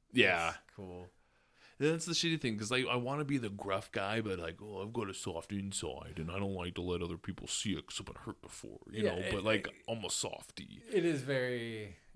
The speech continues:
Speaker 1: That's, that's how I wanted to play Kyle. And I think that's why I was so frustrated with some of those
Speaker 2: Well, and
Speaker 1: disconnects
Speaker 2: it
Speaker 1: with
Speaker 2: is.
Speaker 1: the
Speaker 2: You can tell it is, too, because then also, like, the ways that he interacts with Melissa as well, the little girl.
Speaker 1: Yeah,
Speaker 2: You
Speaker 1: that's
Speaker 2: know,
Speaker 1: true.
Speaker 2: he's really, like, looking out for her after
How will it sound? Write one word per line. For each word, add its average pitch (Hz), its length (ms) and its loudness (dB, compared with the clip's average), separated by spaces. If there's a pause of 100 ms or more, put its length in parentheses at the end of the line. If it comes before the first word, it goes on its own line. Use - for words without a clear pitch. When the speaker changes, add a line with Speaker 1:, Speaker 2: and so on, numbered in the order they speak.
(280)
Speaker 1:
That's, 139 200 4
that's 160 300 12
how 135 160 6
I 123 100 6
wanted 107 280 2
to 85 60 0
play 80 220 -4
Kyle. 69 480 -2 (300)
And 107 140 0
I 120 80 8
think 139 160 -4
that's 127 180 0
why 101 180 2
I 92 40 4
was 87 160 0
so 92 140 0
frustrated 85 580 -4
with 82 120 -6
some 90 200 -4
of 80 80 -4
those 78 200 -8 (260)
Speaker 2:
Well, 214 160 6
and 190 160 4
Speaker 1:
disconnects 185 80 0
Speaker 2:
it 180 100 4
Speaker 1:
with 170 40 2 (320)
Speaker 2:
is. - 60 -10
Speaker 1:
the - 60 -8
Speaker 2:
You 143 120 0
can 147 140 -2
tell 151 260 2
it 120 80 -2
is, 123 320 0
too, 120 360 -4
because 123 320 -2
then 117 140 -2
also, 117 400 -4
like, 104 200 -6
the 110 80 -8
ways 104 240 -4
that 98 100 -6
he 98 80 -8
interacts 95 520 -8
with 90 160 -20
Melissa 90 540 -10
as 90 120 -14
well, 85 380 -10 (400)
the 110 100 -10
little 95 260 -6
girl. 87 320 -8
Speaker 1:
Yeah, 107 340 4
Speaker 2:
You 110 80 -2
Speaker 1:
that's 104 220 0
Speaker 2:
know, 98 40 -2
Speaker 1:
true. 95 200 2
Speaker 2:
he's 85 80 2
really, 104 280 -2
like, 101 280 -8
looking 98 340 -8
out 92 180 -10
for 98 160 -10
her 92 260 -8
after 98 500 -6